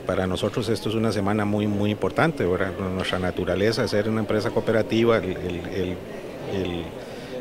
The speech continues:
el participar, eh, de los principios cooperativos, pues para nosotros es muy, muy importante. Y por supuesto, pues esto es una, esto es una, para nosotros esto realmente es una, es una fiesta,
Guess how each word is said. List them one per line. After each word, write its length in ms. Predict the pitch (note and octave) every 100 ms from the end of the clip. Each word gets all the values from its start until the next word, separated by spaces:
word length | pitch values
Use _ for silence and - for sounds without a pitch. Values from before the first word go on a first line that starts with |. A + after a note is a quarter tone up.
| -
el 100 | F2
participar, 720 | - - G2 G2 - A2 A#2 - - -
eh, 600 | F#2+ F2+ F2 F2 E2+ E2 - - -
de 100 | F#2
los 160 | F#2 F2
principios 460 | - F2+ A2+ - G#2+
cooperativos, 720 | B2 A#2+ A2+ - G#2+ B2 - - - - -
pues 140 | G#2
para 200 | - F#2
nosotros 440 | F#2 F2+ G2+ A2+ G#2+
es 80 | G2+
muy, 320 | G2+ G2+ F2+ E2 - F#2
muy 140 | G2+
importante. 640 | G2 F#2 E2+ B2+ C#3 - F2+ - -
Y 80 |
por 180 | - G2
supuesto, 440 | E2 D2+ A2 G#2 A2+
pues 240 | F#2+ F2+
esto 200 | F#2+ G#2+
es 60 | G#2
una, 340 | G#2+ G#2 F2 F2
esto 160 | - -
es 80 | G#2+
una, 240 | A2+ A2
para 240 | F#2 F#2+ F#2
nosotros 400 | F#2 G#2 - A2
esto 180 | G2
realmente 400 | A2 G#2 G#2+ G2+
es 80 | -
una, 380 | A2+ A2+ G2 F#2+
es 100 | F#2
una 160 | A#2 A2
fiesta, 460 | B2 C3+ - D2+